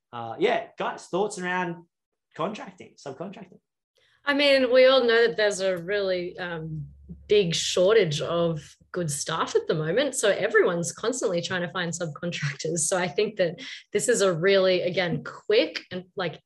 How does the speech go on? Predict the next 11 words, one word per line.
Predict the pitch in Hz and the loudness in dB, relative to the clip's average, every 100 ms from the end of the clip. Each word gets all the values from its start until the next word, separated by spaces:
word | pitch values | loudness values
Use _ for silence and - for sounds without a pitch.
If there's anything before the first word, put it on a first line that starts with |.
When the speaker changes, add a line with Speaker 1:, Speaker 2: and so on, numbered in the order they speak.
| _ | _
Speaker 2:
easy | 196 202 226 233 240 226 | -8 -4 -4 -2 0 2
way | 185 180 214 302 330 | 2 2 4 2 0
to | 214 | 0
get | 196 196 - | 0 0 0
through | 226 233 | 2 2
a | 190 | 0
very, | 160 165 208 202 196 | -8 -2 2 2 0
very | 175 190 180 | -2 -2 -4
stressful, | - - 185 - 175 | -6 -6 -8 -8 -10
tough | 175 175 160 | -6 -8 -6
time. | - 180 160 - | -6 -4 -4 -6